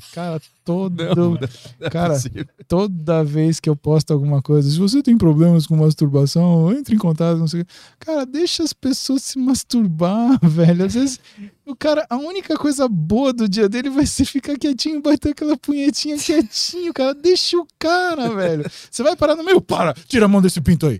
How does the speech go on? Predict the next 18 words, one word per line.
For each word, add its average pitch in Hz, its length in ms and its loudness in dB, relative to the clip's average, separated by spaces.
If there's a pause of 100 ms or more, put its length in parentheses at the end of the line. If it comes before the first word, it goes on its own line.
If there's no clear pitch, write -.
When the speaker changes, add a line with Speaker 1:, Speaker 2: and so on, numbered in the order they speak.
(100)
Speaker 1:
Ei, 208 260 2 (180)
que 196 120 -2
que 196 80 0
é 185 80 4
isso?" 127 240 -2 (360)
Né? 156 200 0 (200)
É 190 80 -4
aquela 220 320 0
coisa, 185 380 -2
cara, 170 240 -4
quem 170 180 -6
tem 185 160 -4
uma, 180 420 -2
<laughs> - 140 -20
uma 156 240 0
piada 156 320 -2
ótima 151 360 -2
disso 135 180 -4